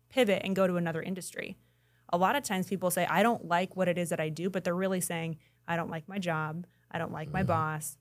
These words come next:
Speaker 1: I don't like my industry." And so how do you take those skills and then pivot to another industry? The other two are what we call pull passion, like Brian was saying, the problem in the wo-, in the world you wanna solve.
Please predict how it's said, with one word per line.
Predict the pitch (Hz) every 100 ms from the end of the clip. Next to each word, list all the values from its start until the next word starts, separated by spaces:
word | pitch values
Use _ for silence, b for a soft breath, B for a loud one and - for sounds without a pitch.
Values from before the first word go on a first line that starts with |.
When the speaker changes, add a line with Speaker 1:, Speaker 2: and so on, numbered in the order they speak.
| -
Speaker 1:
I | 160
don't | 156
like | 151 160
my | 185
industry." | 247 269 208 - - - - _ _
And | 196
so | 208 208
how | 214 226
do |
you | 247
take | 233 233 214
those | 196 190 190
skills | - 220 202 170 170 -
and | 185 175
then | 165
pivot | - 214 180 -
to | 180
another | 170 160 175
industry? | 170 - - - b b b
The | 214
other | 220 226
two | 220 214
are | 202
what | 190 175
we |
call | 170 180 175
pull | 170 220 208
passion, | 196 190 190
like | 175
Brian | 180 185 190
was | 180
saying, | 180 180
the | 170 -
problem | 185 170 185
in |
the | 185
wo-, | 175 - - -
in | 202
the | 180
world | 180 180
you | 175
wanna | 170
solve. | - 160 180